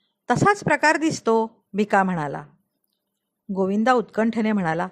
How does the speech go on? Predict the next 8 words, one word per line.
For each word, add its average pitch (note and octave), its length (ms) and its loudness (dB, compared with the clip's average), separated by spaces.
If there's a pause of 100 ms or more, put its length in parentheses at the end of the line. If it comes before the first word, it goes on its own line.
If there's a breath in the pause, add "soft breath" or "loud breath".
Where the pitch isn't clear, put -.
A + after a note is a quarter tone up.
(580)
"पुरे F4 280 4
रे F#4+ 60 4
आता G#3+ 280 4
तुमचे, F#3+ 480 -2 (360)
तुम्ही D4+ 180 -2
पुढे D#4 300 2
सांगा, G#3+ 280 -2 (600)
सांगा." F#3+ 280 -2